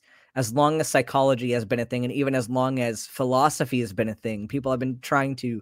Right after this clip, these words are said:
to define the self. What is the self? And, like, something that, a-, at least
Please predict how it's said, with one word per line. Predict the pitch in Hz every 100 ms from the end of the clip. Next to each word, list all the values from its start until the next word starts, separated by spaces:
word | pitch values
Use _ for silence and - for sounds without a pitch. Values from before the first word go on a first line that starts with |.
| - _ _ _
to | -
define | 139 147 - 135 131 127
the | 120
self. | - 104 - -
What | 160 -
is | 151 120
the | 127
self? | - 104 - - _ _ _ _ _ _ -
And, | 151 151 139 123 101 - _ _ _ _ _ _ _ _
like, | 156 165
something | - 240 208 175
that, | 147 -
a-, | - 170
at | 170
least | 175 196